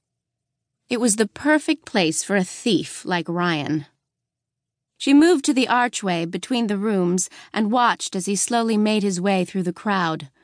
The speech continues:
pausing to chat with the other masked partygoers as if he belonged there when it was obvious to her he'd crashed.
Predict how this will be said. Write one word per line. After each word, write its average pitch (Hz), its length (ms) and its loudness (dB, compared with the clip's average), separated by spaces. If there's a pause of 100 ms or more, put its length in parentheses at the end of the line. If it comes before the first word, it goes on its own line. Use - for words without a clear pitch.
(300)
pausing 226 460 0
to 185 100 -6
chat 214 380 -2
with 170 100 -8
the 202 120 -2
other 196 180 0
masked 185 500 -2
partygoers 175 720 -2
as 175 140 -2
if 196 140 -4
he 190 200 0 (180)
belonged 196 520 2
there 156 320 -2
when 180 160 0
it - 100 -4
was 180 280 -4
obvious 165 680 -2
to 165 120 -6
her 160 220 -4
he'd 170 240 -2
crashed. - 680 -6